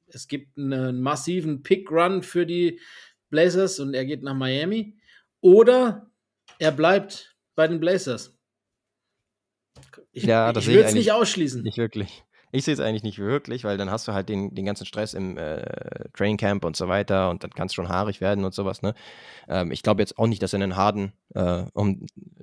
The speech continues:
Speaker 2: dann gleich auch zu der Überleitung zu kommen, pullen würde und dann wirklich halt komplett lustlos da rumlaufen würde und sowas. Das stell ich mir jetzt, äh, wirklich nicht realistisch vor. Aber ja, ich glaub schon, dass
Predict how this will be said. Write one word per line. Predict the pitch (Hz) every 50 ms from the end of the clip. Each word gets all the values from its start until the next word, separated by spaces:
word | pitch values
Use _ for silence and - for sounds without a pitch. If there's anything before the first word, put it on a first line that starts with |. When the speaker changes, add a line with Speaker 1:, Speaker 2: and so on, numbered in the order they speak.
| - - -
Speaker 2:
dann | 80 95 95 92
gleich | - - 95 98 - -
auch | 95 -
zu | - 98
der | 92 85
Überleitung | 76 110 113 110 101 101 92 107 120
zu | - -
kommen, | - 107 98 98 - - -
pullen | - 110 107 107 104 101
würde | 104 104 110 117
und | 113 92
dann | 101 98 95
wirklich | 98 101 - 101 - -
halt | 92 90 -
komplett | - 95 92 98 - -
lustlos | - 101 98 - - 101 98 -
da | 92 90
rumlaufen | - 98 104 101 90 95 - - 92
würde | 92 92 92 92
und | 95 -
sowas. | - 95 98 110 127 -
Das | - - - - - - _ - -
stell | - 85
ich | 85 90
mir | 92 90
jetzt, | 87 - - - - -
äh, | 69 73 71
wirklich | - 82 87 92 -
nicht | 90 87 - -
realistisch | 85 92 87 - - 92 -
vor. | - 92 107 127 - _ _ _ _ _ _ _ _ _ _ -
Aber | 92 92 92 87 85 87 87 90 87 90 85 82 - _ _ _
ja, | 76 78 - 69
ich | 98 -
glaub | 85 87 -
schon, | - - 101 98 90
dass | 90 87 - - -